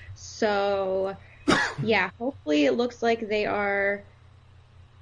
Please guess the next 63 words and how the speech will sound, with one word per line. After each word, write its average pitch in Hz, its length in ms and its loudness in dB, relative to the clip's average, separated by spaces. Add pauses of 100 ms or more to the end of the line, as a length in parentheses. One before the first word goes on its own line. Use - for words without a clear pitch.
(360)
I 359 60 6
don't 392 120 6
even 202 200 2
know 175 160 -4
anymore. 175 420 -4
Apparently, 339 760 4
now 277 420 6
the 269 100 0
new 262 200 2
rumor 240 340 0
is 220 320 -2
mid-October. 208 880 0 (600)
I 320 80 8
don't 262 140 6
know 208 80 -2
what 202 120 -4
to 220 100 -4
believe 196 260 -6
anymore. 202 420 -4
There 240 140 4
was 240 160 0
supposed 320 320 2
to 302 60 0
be 285 140 6
a 269 60 6
vote. 233 340 4
There 202 100 0
wasn't 208 280 -2
actually 208 340 -2
a 208 60 0
vote, 190 220 -2
but 190 100 -2
then 190 140 -2
there 185 120 0
actually 202 340 0
was 302 240 4
a 302 60 4
vote. 277 340 2
Then 214 140 -2
people 220 220 -4
were 202 80 2
saying, 196 240 -2
"We 214 100 2
didn't 202 200 2
know 247 180 6
there 311 140 6
was 294 140 2
a 285 80 2
vote," 262 320 2
so 233 160 2
I - 100 2
have 208 140 -2
no 190 160 -8
idea 185 140 0
what's 180 140 -2
going 170 200 -4
on. 175 160 -4
So 220 100 2
I've 240 80 4
just - 160 -4
lost 214 280 0
all 202 140 0
hope. 190 280 -2